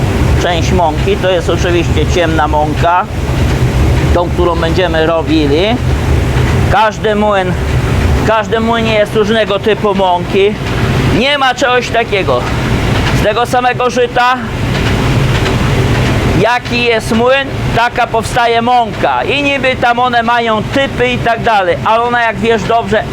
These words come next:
zawsze będzie się różnić. Z każdego młyna jest różnego typu mąka, bo nie jest to linia produkcyjna, nie jest to przemysł,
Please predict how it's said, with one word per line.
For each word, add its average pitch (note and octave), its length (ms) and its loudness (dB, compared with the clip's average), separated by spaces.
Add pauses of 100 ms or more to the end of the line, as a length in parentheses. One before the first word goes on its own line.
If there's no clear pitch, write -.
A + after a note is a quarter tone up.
zawsze A#3 540 0
będzie G#3+ 360 0
się G#3+ 220 0
różnić. F#3 360 0 (840)
Z - 40 0
każdego A3+ 540 0
młyna B3 500 0 (100)
jest G3+ 220 0 (120)
różnego A#3+ 540 2
typu A#3 400 0 (120)
mąka, F#3+ 500 2 (320)
bo A3+ 220 2
nie C#4 280 -2
jest C4+ 280 -2
to B3+ 100 2
linia C4 420 0
produkcyjna, G#3 720 0
nie B3 200 0
jest A#3 200 0
to A3+ 100 0
przemysł, G3+ 560 0